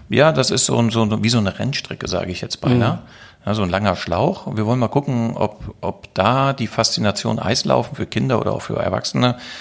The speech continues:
Speaker 1: sagen wir mal, ähm, noch mehr rausgekitzelt wird, anstatt immer stupide einen Kreis zu fahren. Jetzt hat man mal die Möglichkeit, dreißig Meter geradeaus
Speaker 2: Zu flitzen.
Speaker 1: zu flitzen.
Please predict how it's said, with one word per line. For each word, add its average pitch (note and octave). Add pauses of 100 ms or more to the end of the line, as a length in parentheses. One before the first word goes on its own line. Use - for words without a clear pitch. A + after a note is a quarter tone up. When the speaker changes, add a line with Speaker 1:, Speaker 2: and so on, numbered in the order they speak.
(160)
Speaker 1:
sagen A2
wir G#2+
mal, G#2
ähm, G2+ (960)
noch -
mehr G2
rausgekitzelt -
wird, G#2
anstatt -
immer G#2
stupide A#2
einen F#2
Kreis -
zu -
fahren. C#3+ (400)
Jetzt -
hat -
man G#2+
mal G2+
die F#2+
Möglichkeit, -
dreißig G2+
Meter G2
geradeaus G2
Speaker 2:
Zu -
flitzen. C#3
Speaker 1:
zu G2
flitzen. C#3+